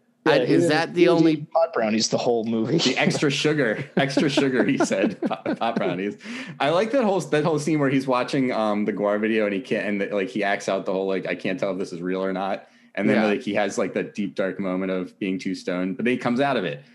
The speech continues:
Speaker 3: You get to ride it out with him, and he comes out of it, and he's ready, and he loves it.
Speaker 1: See, but that's why I think the movie had an identity crisis, and I was never, like, super into Empire Records growing up, so I just kinda came to it as a movie right now. Like,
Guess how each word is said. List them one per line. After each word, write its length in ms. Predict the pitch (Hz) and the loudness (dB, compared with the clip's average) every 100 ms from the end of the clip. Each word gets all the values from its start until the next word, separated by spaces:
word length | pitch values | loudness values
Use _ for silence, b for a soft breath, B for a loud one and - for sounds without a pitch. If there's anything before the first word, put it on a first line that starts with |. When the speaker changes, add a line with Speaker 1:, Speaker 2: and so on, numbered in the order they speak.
| b | b
Speaker 3:
You 60 | |
get 100 | 117 123 | -4 -2
to 60 | |
ride 300 | 113 120 117 | 0 0 0
it 60 | 120 | 0
out 180 | 131 98 | 0 -2
with 160 | 95 | -4
him, 100 | 90 87 | -6 -6
and 60 | |
he 40 | 92 | -4
comes 240 | - 107 | -4 0
out 160 | 123 117 | 0 0
of 60 | |
it, 40 | 92 | -4
and 80 | 87 | -6
he's 160 | 87 | -6
ready, 260 | 101 101 85 | -4 -4 -4
and 80 | 80 | -6
he 60 | |
loves 240 | 92 95 87 | -6 -6 -6
it. 140 | 78 _ _ _ - | -12 _ _ _ -16
Speaker 1:
See, 220 | 165 226 | -4 0
but 140 | 208 202 | 2 2
that's 220 | 254 254 | 0 2
why 160 | 233 196 | 2 2
I 80 | 175 | 2
think 160 | 190 | 2
the 80 | 175 | 2
movie 300 | 165 165 156 | 2 2 2
had 140 | 151 143 | 2 2
an 80 | 135 | 0
identity 420 | 127 131 131 120 | 0 0 2 0
crisis, 540 | - 120 113 120 110 | -2 -2 -2 -4 -4
and 100 | 127 | -2
I 140 | 139 185 | 0 0
was 180 | 170 143 | 0 2
never, 280 | 151 143 135 | 2 2 0
like, 200 | 120 - | -2 -2
super 340 | 135 107 123 | -4 -2 0
into 260 | 117 113 107 | 0 -2 -2
Empire 420 | 107 107 104 101 | -4 -4 -2 -2
Records 460 | 101 - 104 92 - _ | -4 -4 -8 -8 -14 _
growing 360 | 120 110 107 113 | -4 -4 -2 -4
up, 160 | 107 | -6
so 420 | - 120 104 98 - b b b b b | -6 -4 -4 -4 -8 b b b b b
I 60 | 120 | -2
just 120 | 135 | 0
kinda 160 | 143 123 | 0 -2
came 260 | 117 127 117 | 0 -2 0
to 120 | 123 | 0
it 60 | 117 | -2
as 120 | 107 | -2
a 40 | |
movie 560 | 104 117 117 113 104 98 - | -2 0 0 -2 -4 -8 -8
right 240 | 113 104 | -6 -4
now. 440 | 101 117 110 98 - b b b b | -4 -2 -4 -6 -10 b b b b
Like, 320 | - 135 123 | -2 -2 -2